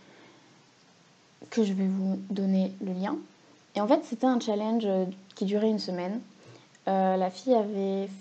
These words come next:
fait, euh, des groupes Instagram. On était, pff, cinq ou six par groupe. Et en fait, chaque matin, elle nous envoyait, euh, bah, des questions auxquelles répondre. Le thème de la semaine, c'était l'estime de soi.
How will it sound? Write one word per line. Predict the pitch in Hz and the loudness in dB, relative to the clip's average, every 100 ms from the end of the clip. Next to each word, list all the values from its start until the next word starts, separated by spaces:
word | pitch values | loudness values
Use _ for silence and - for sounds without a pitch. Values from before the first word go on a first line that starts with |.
| - - | -12 -2
fait, | 214 214 220 - | 2 2 2 -2
euh, | 185 175 - - - - - - | -4 -4 -4 -6 -8 -10 -12 -12
des | 202 196 190 180 175 - - | -2 2 2 0 -2 -6 -8
groupes | - 240 240 - - | 4 4 4 -8 -10
Instagram. | 190 196 185 190 233 262 - - - - - _ | -8 -4 -2 0 -2 -8 -16 -20 -20 -20 -20 _
On | 202 196 | -4 -2
était, | 196 196 202 202 196 190 190 | -2 -4 0 2 4 2 0
pff, | 190 - - - - | -2 -12 -18 -18 -12
cinq | 214 208 208 | -8 -6 -6
ou | |
six | 202 226 220 | -4 -4 -2
par | 202 | -2
groupe. | 185 220 - - - _ - - - | 0 -2 -4 -20 -20 _ -20 -20 -6
Et | 208 | -2
en | 208 | 4
fait, | 254 | 4
chaque | 254 233 | 6 2
matin, | 220 190 233 | 2 0 2
elle | 220 | 2
nous | 196 190 | 0 -2
envoyait, | 180 180 190 185 185 - | -2 -2 0 0 -2 -4
euh, | 107 95 90 - | -8 -6 -8 -10
bah, | - - 262 - - | -10 -12 -14 -16 -6
des | 196 | -2
questions | 190 185 - 196 220 | -2 -4 -6 -6 -6
auxquelles | 202 185 | -8 -6
répondre. | 175 170 214 240 | -6 -6 -6 0
Le | 208 | 0
thème | 196 247 233 | 4 6 6
de | |
la | 202 196 | 4 2
semaine, | 202 214 | 0 -2
c'était | 208 190 | -4 -6
l'estime | 175 175 - - 175 | -4 -4 -4 -8 -6
de | 175 | -6
soi. | 190 220 | -6 -8